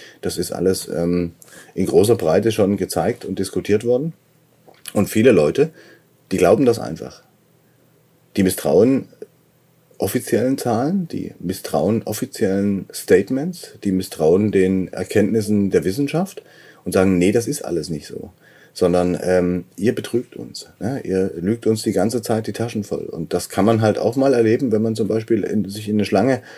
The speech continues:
bei einem Impftermin auf dem Land anstellt. Ähm, ist mir im Landkreis Meißen passiert, da sind ganz viele Menschen hingegangen, weil es ein spontanes Impfangebot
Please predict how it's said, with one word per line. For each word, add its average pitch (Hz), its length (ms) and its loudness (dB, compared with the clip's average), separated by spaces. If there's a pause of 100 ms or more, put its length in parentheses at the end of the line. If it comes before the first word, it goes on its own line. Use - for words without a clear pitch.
(220)
bei 107 80 4
einem 104 140 6
Impftermin 113 640 2
auf 98 160 -4
dem 101 80 0
Land 123 220 4
anstellt. 92 560 2 (380)
Ähm, 101 440 2 (180)
ist 107 160 -4
mir 107 80 4
im 101 80 4
Landkreis 101 400 2
Meißen 143 300 -2
passiert, 147 400 -2
da 104 80 2
sind 101 380 -2
ganz 120 160 -2
viele 123 160 2
Menschen 104 300 0
hingegangen, 147 560 0
weil 98 260 -4
es 104 80 -6
ein 110 60 -4
spontanes 101 500 0
Impfangebot 143 640 -2